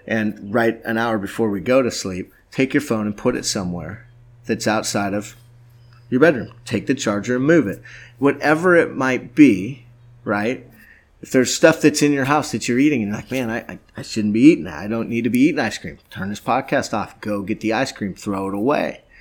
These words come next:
Throw it away. Get it out of the house. Make a direction to make a change. Then, then go find some idea or something that you can replace it with that's more healthy. Um, the, they show, this is a, an interesting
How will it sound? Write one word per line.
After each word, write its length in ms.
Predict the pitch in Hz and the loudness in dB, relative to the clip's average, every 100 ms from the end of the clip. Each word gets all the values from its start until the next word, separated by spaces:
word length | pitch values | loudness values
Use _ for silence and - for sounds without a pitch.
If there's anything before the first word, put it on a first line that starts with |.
| - _ _ _ | -20 _ _ _
Throw 260 | - 110 | -2 0
it 60 | 104 | 2
away. 220 | 123 147 | 2 2
Get 200 | 90 110 | 0 -4
it 120 | 107 | -4
out 120 | 104 107 | -4 -6
of 60 | |
the 60 | 107 | -6
house. 400 | 95 135 95 - | 0 0 0 -6
Make 320 | 101 131 139 | -2 -2 0
a 60 | 127 | -2
direction 760 | 117 117 131 147 - 117 101 | -2 0 2 2 -2 -8 -8
to 140 | 95 - | -8 -8
make 200 | 120 110 | -8 -8
a 40 | |
change. 360 | 95 156 131 95 - - - | -4 -2 -2 -6 -12 -20 -14
Then, 440 | 107 117 131 135 139 _ _ | -4 2 2 0 -4 _ _
then 220 | 127 131 | 2 2
go 140 | 135 139 | 4 2
find 380 | - 131 123 117 | 2 0 0 -4
some 300 | - 120 120 | -2 -2 0
idea 420 | 120 107 110 120 | -2 0 2 2
or 60 | |
something 480 | 120 - 110 107 117 | 0 -2 -4 -2 -2
that 100 | 131 | -2
you 160 | 98 113 | -2 -2
can 180 | 113 113 | -2 -2
replace 680 | 120 117 - 180 190 - | -2 -4 -2 0 2 2
it 160 | 127 - | 0 -2
with 500 | 92 95 104 - - _ _ _ _ - | -6 -6 -6 -8 -16 _ _ _ _ -4
that's 220 | 123 110 | -2 -2
more 140 | 117 | -2
healthy. 500 | 113 107 90 92 104 - - - _ | 0 -2 -4 -10 -12 -18 -20 -20 _
Um, 520 | - 123 123 117 113 - | -4 -2 -2 -4 -8 -8
the, 160 | 113 131 | 0 0
they 260 | 101 139 | 6 8
show, 440 | 160 - 175 156 147 | 8 8 6 6 4
this 340 | 147 160 160 | 4 2 4
is 80 | 143 | 0
a, 40 | 127 - | -2 -2
an 120 | 127 | -2
interesting 600 | 143 156 151 131 113 104 | 0 0 -2 0 -2 -4